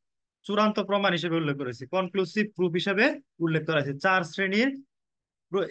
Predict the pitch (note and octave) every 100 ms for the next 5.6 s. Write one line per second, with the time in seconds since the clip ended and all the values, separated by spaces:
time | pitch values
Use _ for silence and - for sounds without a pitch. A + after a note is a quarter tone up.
0 | F3+ F#3+ - G#3+ F#3+ G3 D#3+ F#3 F#3+ F#3+
1 | F#3+ F#3+ F3 D#3+ C#3+ B2 A#2+ E3+ G3 F#3
2 | G#3 G#3 A3 D#4 E4+ - - _ _ -
3 | _ _ _ _ _ _ _ _ _ _
4 | _ _ _ _ _ _ - E3+ F3 F#3+
5 | G#3 G3+ A3 G#3 G#3 A#3